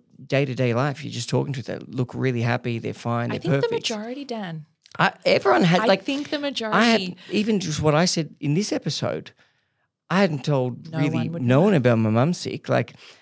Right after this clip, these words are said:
Speaker 1: I still did my work as I worked more. Like, I
Speaker 2: Of
Speaker 1: still
Speaker 2: course
Speaker 1: did
Speaker 2: you did,
Speaker 1: everything.
Speaker 2: yeah.
Speaker 1: Like, I still, I never used it as an excuse for anything. I didn't, you know, it was never a, a thing, but was,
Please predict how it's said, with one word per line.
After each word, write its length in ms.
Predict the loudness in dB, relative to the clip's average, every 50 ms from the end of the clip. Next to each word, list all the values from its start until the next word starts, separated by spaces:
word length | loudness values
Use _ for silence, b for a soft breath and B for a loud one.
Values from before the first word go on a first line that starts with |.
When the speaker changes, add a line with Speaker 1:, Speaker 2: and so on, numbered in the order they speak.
| B B B B
Speaker 1:
I 60 | -2
still 440 | -2 -2 0 0 2 2 2 0 -4 -12 _ _ _
did 160 | 0 2 2 4
my 160 | 4 2 2
work 320 | 4 4 4 4 4 0
as 120 | -4 -8 -8 -10 -10 -6 -4
I 160 | 0 0 0
worked 280 | 0 0 -2 -2 0 2
more. 280 | 2 2 2 0 -2 -8 b b b b b
Like, 160 | -2 0 2
I 40 | 2
Speaker 2:
Of 60 | 0
Speaker 1:
still 160 | 2 4 4
Speaker 2:
course 140 | 4 6 6
Speaker 1:
did 100 | 6 6
Speaker 2:
you 60 | 6
did, 60 | 6 6
Speaker 1:
everything. 360 | 4 4 4 2 2 2 2
Speaker 2:
yeah. 100 | 2 2
Speaker 1:
Like, 200 | 2 0 0 -2 _ _ -4
I 80 | -2 -2
still, 300 | -2 0 0 0 0 0
I 80 | 0 0
never 320 | 0 2 4 2 2 2 0 -4
used 280 | -2 0 0 0 0
it 80 | 0 0
as 120 | 0 0 0
an 80 | -2
excuse 400 | -2 -2 -4 -4 -2 -2 -2 -2
for 160 | -2 -2 -2
anything. 340 | -2 -2 -2 -2 -2 -2 0
I 60 | 0
didn't, 240 | -2 -2 -4 -8 -10 _ _ B B B B B B
you 80 | B 0
know, 60 | 2
it 80 | 4 4
was 120 | 2 2
never 440 | 2 2 2 4 4 4 4 2 0 -2
a, 140 | -4 -4 -4 -2 -2
a 80 | -4
thing, 300 | -2 0 0 2 2 2
but 140 | 2 2 2
was, 220 | 2 2 0 0